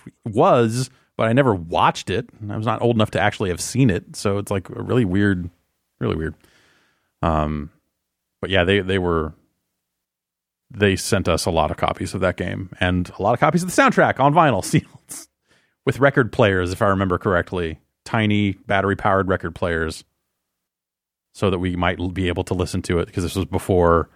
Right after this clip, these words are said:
people were expect-, I read something today. It said that one in four, uh, pe-, um, I think this was specifically people under a certain age, um, like, one in four millennials bought vinyl at least, like, once a month or something like that,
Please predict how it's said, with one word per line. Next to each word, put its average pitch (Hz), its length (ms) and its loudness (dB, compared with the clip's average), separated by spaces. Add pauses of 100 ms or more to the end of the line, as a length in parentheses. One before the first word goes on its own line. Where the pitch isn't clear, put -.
(400)
people 90 240 0
were 85 160 4
expect-, - 340 -2
I 131 120 2
read 180 200 0
something 151 260 0
today. 120 220 0
It 101 80 -4
said 107 200 0
that 101 160 -2 (640)
one 107 300 2
in 131 160 2
four, 110 720 2 (160)
uh, 98 300 2
pe-, 101 240 -8
um, 98 240 -4
I 98 80 -2
think 117 160 -2
this 101 160 -6
was 92 260 0
specifically 92 560 0
people 95 400 2
under 90 240 4
a 82 60 4
certain 90 360 0
age, 87 560 0 (1000)
um, 78 540 0 (480)
like, 98 140 -2
one 104 260 2
in 104 80 0
four 104 260 -2
millennials 90 840 -4 (960)
bought 90 360 2
vinyl 82 580 -2 (440)
at 92 100 0
least, 87 240 -2
like, 85 140 0
once 85 240 0
a 87 40 0
month 78 500 -2
or 98 80 2
something 82 280 -2
like 78 180 -4
that, 80 260 0